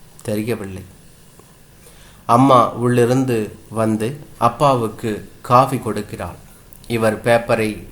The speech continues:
கீழே வைத்துவிட்டு காஃபியை வாங்கி மெல்ல உறிஞ்சி குடிப்பது கண்ணுக்கு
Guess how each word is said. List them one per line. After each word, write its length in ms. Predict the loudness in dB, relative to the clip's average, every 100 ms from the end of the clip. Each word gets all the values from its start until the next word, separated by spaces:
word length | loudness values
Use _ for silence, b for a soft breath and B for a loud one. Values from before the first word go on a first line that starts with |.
| -16
கீழே 420 | -4 -2 2 0 0 -10 -16
வைத்துவிட்டு 680 | -6 -2 -2 -4 -4 -6 -6 -10 -10 B B B B
காஃபியை 540 | 6 6 4 -2 -2 -4 -8 -18 -18 -6
வாங்கி 480 | 0 0 0 -4 -6 -10 -18 -10
மெல்ல 360 | -4 -2 0 0 -2 -6 -20 -20 -14 -4
உறிஞ்சி 400 | 0 2 0 -2
குடிப்பது 580 | -4 -4 -4 -6 -8 -10 -14 -18 -20 -14
கண்ணுக்கு 580 | -4 0 0 -2 -6 -14